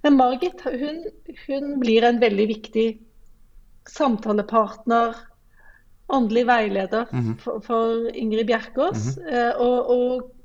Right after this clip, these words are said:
Speaker 1: og trekker henne med inn i det Oxford-gruppemiljøet,
Speaker 2: Ja.
Speaker 1: som jo var en vekkelse som gikk
Speaker 2: Oxford-gruppen har jeg lest om.
Speaker 1: i
Speaker 2: Mm.
Speaker 1: Ja. Mm.
Speaker 2: Mm.
Speaker 1: Og, og etter krigen så, eh,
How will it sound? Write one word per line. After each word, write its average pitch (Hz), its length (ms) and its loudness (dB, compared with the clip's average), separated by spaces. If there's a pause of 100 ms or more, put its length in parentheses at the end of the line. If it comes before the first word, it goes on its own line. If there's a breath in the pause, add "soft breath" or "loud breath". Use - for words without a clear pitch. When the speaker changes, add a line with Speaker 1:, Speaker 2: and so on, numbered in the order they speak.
(200 soft breath)
Speaker 1:
og 277 80 -2
trekker 262 280 -6
henne 269 160 0
med 247 220 0
inn 220 160 0
i 233 120 0
det 233 160 0
Oxford-gruppemiljøet, 220 1200 -2 (360 loud breath)
Speaker 2:
Ja. 185 320 -6
Speaker 1:
som 247 240 2
jo 240 120 4
var 214 160 4
en 220 80 0
vekkelse 220 760 -4
som 233 220 0
gikk - 500 -4 (260)
Speaker 2:
Oxford-gruppen 92 680 -4
har 90 140 0
jeg 101 80 -2
lest 101 200 2
om. 78 100 2
Speaker 1:
i 92 260 -2
Speaker 2:
Mm. 92 160 -2 (520)
Speaker 1:
Ja. 220 340 4 (260)
Mm. 320 100 -4
Speaker 2:
Mm. 247 280 0 (1120 loud breath)
Speaker 1:
Og, 302 340 4
og 311 120 -2
etter 285 320 -4
krigen 254 520 -6
så, 277 880 0 (120)
eh, 240 600 -4